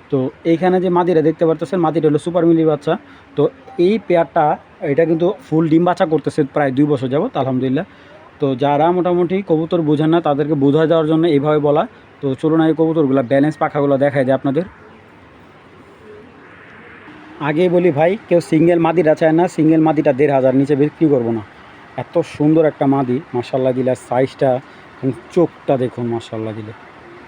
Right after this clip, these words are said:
দেখছেন? চোখের রিংটা একদম সুপার কোয়ালিটি একটা চোখ। আর চোখে হলে হবে না, পাখাটা যেমন সুন্দর লং ডিস্টেন্সে,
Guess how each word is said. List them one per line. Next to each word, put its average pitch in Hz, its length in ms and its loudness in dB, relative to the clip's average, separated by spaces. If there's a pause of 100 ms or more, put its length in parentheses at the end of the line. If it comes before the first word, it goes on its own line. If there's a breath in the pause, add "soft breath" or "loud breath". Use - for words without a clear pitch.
(200)
দেখছেন? 131 320 -4 (1120)
চোখের 143 240 -2
রিংটা 139 260 -2 (160)
একদম 139 520 -4
সুপার 139 400 -4
কোয়ালিটি 120 360 -4
একটা 110 200 -10
চোখ। - 300 -14
আর 117 60 -8 (280)
চোখে 175 280 -6
হলে 165 240 2
হবে 156 180 0
না, 170 140 -2 (420)
পাখাটা 156 380 0
যেমন 160 220 2
সুন্দর 156 340 0
লং 139 240 2
ডিস্টেন্সে, 151 440 -4